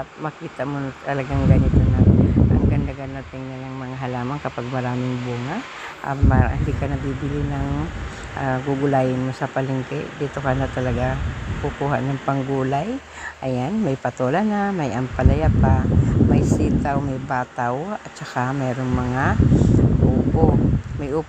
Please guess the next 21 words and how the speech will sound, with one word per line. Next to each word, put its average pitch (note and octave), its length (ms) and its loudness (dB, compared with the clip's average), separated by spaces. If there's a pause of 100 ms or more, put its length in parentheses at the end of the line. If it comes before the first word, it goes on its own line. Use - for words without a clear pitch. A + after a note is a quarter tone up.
pa D3 240 -4
sa - 240 -10
kabila C#3+ 320 -2
yan, C#3 160 -2
kaya C3+ 160 2
lang C3 240 0
yung A#2 160 -2
upo B2+ 180 -6
wala C3 220 0
pang C3 320 -2
bunga, B2+ 400 -2
guys. D#3 320 2 (540)
Ah, C#3+ 100 -2
makikita C3+ 560 -4
nyo C3+ 220 0
yan. C3 180 0 (140)
Napakaganda D#3+ 640 -2
ng C#3 180 -2
mga C3 260 -2 (120)
tanim B2+ 400 -4
dyan. A#2+ 380 -4